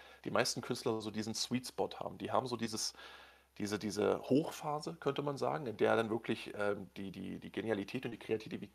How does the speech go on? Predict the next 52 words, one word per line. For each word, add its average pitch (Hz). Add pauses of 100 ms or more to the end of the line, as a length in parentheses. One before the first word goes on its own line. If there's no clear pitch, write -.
(120)
Kreativität 120
einfach 107
nur 107
fließt, 160
vielleicht 110
auch -
bedingt 120
durch 113
gute -
Mitmusiker 156
oder 107 (1000)
durch 117
spezielle 120
private -
Situationen, 135
die 120
einen 120
dabei 120
helfen, 117 (140)
ähm, 107 (280)
irgendwo 120
tatsächlich 113
irgendwie 113
kreativ -
gut 127
zu -
sein. 117
Und 110
dann 151
verliert 143
man 101
das 90
irgendwo. 92
Und 95
ich -
habe -
oft -
das 160
Gefühl -
gehabt, 135
dass -
genau 117
dann 127
dieser 113
Verlust -
einsetzt, -
wenn 110
die 110
Sache 104
eben 104
tatsächlich -
zu, 123